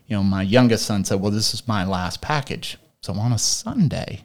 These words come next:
it was like one o'clock, I ordered double A batteries on Amazon.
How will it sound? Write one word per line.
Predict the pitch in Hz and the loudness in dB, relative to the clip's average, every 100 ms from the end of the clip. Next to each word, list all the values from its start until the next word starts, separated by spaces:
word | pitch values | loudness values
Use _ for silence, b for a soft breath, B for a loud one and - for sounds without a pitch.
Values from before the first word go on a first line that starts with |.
| _ _ _ _ _ - - _ _ _ | _ _ _ _ _ -20 -20 _ _ _
it | 160 | 0
was | 170 160 135 | 4 4 2
like | 123 101 - | -2 -2 -10
one | - 107 98 101 123 139 | -6 -4 -2 0 2 2
o'clock, | - 117 92 - - 139 b b b - | 4 4 4 0 -8 -14 b b b -4
I | 104 - - | -2 -2 4
ordered | 135 143 156 151 - 110 | 6 8 6 0 -6 2
double | 123 139 135 | 2 4 4
A | |
batteries | 123 113 117 117 117 104 | 4 2 2 2 2 2
on | 98 - | 0 2
Amazon. | 113 123 123 135 135 143 | 4 4 4 2 0 0